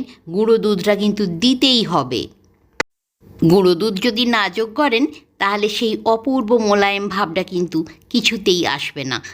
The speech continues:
মন খুলে দু প্যাকেট গুঁড়ো দুধ দিয়ে দিন। কি ভাবছেন, আর একটু বেশি অ্যাড করবেন? অ্যাড করতেই পারেন, কোনো ব্যাপার নেই, তবে খুব বেশি অ্যাড করবেন না, যাতে অন্য টেস্টগুলোকে এ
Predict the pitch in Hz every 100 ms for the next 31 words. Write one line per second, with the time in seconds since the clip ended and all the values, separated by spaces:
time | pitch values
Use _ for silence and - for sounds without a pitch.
0 | - - 196 220 214 214 - 254 214 220
1 | - - 175 214 214 185 190 175 170 180
2 | 165 160 147 135 147 139 135 - - -
3 | 247 220 226 156 196 151 147 147 147 151
4 | 214 165 160 - 240 240 233 269 254 233
5 | 175 - - - 185 190 - 226 233 254
6 | 226 175 156 151 151 - _ 233 247 220
7 | 165 - 160 156 151 - - 214 269 -
8 | 247 180 214 208 233 202 165 190 185 160
9 | 165 160 208 - - - 202 214 214 214
10 | 208 - 247 277 269 262 233 220 - 196
11 | 214 202 202 196 196 190